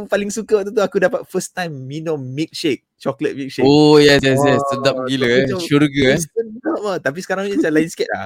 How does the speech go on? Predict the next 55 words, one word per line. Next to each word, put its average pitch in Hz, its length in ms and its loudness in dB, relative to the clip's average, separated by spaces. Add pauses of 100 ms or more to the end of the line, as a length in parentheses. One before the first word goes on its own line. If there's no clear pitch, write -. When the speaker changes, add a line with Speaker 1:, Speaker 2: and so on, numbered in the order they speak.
(100)
Speaker 1:
Sekarang 160 240 -4
ada 151 160 -2
lain 139 160 -2
sikit 98 180 -6
dah. 104 140 -6
Tak - 100 -18
Speaker 2:
Eh, 131 60 -10
Speaker 1:
macam 139 80 -2
Speaker 2:
lain 107 240 0
Speaker 1:
dulu. 117 80 -4
Speaker 2:
sikit, 104 160 -6
eh? 92 80 -8
Speaker 1:
Sekarang 143 320 -2
macam 131 140 -4 (180)
cair 127 160 -4
Speaker 2:
Okey, 135 80 0
Speaker 1:
lah. 98 160 -4
Dia 92 80 -10
Speaker 2:
okey. 123 80 -8
Speaker 1:
macam 131 160 -6 (160)
susu 143 320 -10
cair 135 340 0
gitu. 117 220 -4 (480)
Ah, 117 160 -4
Speaker 2:
Ah. 113 240 0
Speaker 1:
so, 156 120 -2 (440)
jadi 180 160 -6
bila 180 240 -6
dapat 185 240 -10
tu - 80 -16
kita 175 240 -8
rasa 151 180 -6
gitu. 127 220 -8
Jadi 175 320 -6
anak-anak 147 400 -10
sekarang, 104 320 -8 (320)
dia 131 240 -2
jenis 139 240 -6
Speaker 2:
Ah. 127 160 -10
Speaker 1:
macam 123 120 -8 (100)
kau 143 100 -6
nak 139 160 -6
apa 135 240 -10
dapat. 107 340 -10
Okey, 101 220 -14
kalau 127 160 -6
dulu, 156 320 -2
Speaker 2:
Ah. 95 80 -8 (240)
Speaker 1:
dengan 160 320 -2
bapak 151 240 -8
aku, 131 240 -6 (240)
kita 165 320 -2
makan 156 260 -2
rumah 117 220 -2
kan. 127 160 -6